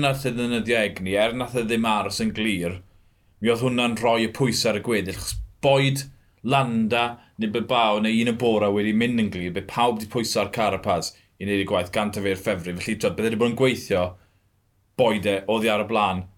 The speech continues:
neu boed e yn yr ail grŵp 'na. Felly, t'wod, ti'n methu boio fe, oedd coesau'n tymlo'n dda i fynd oddi ar y blaen. Dyna beth oedd e eisiau wneud, er mwyn rhoi'r... er mwyn cymryd yr awennau, er mwyn, er mwyn rhoi rheolaeth o ras. Dwi'n amet o jyst cangymeriad oedd e heddi.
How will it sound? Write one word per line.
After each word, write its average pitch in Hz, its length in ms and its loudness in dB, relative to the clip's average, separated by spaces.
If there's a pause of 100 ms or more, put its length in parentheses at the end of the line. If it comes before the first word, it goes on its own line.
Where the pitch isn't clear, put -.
(180)
neu 113 240 2
boed 104 240 0
e 98 120 2
yn 101 120 0
yr 107 80 2
ail 104 220 0
grŵp 90 180 -8
'na. 90 140 -2
Felly, 113 180 -4
t'wod, - 160 -2
ti'n 131 160 -2
methu 127 240 -2
boio 117 240 2
fe, 98 140 0
oedd 95 180 -6
coesau'n 117 380 0
tymlo'n 107 260 0
dda 90 140 2 (580)
i 120 80 2
fynd 110 240 2
oddi 95 160 0
ar 87 120 0
y 82 40 -6
blaen. 85 280 0
Dyna 104 240 -2
beth 101 160 -6
oedd 107 100 -2
e - 20 -4
eisiau 110 200 -2
wneud, 95 240 0
er 104 120 0
mwyn 110 240 2 (460)
rhoi'r... 104 360 2 (680)
er 110 120 0
mwyn 123 200 0
cymryd 110 280 0
yr 107 160 2
awennau, 95 400 2
er 90 80 -2
mwyn, 92 180 -4 (680)
er 104 80 0
mwyn 104 320 0
rhoi 104 160 -2
rheolaeth 104 480 0
o 95 80 0
ras. 90 300 0 (500)
Dwi'n 143 160 4
amet 127 320 0
o 113 80 2
jyst - 400 -2
cangymeriad 98 560 0
oedd 80 160 -4
e 85 40 -6
heddi. 82 300 -4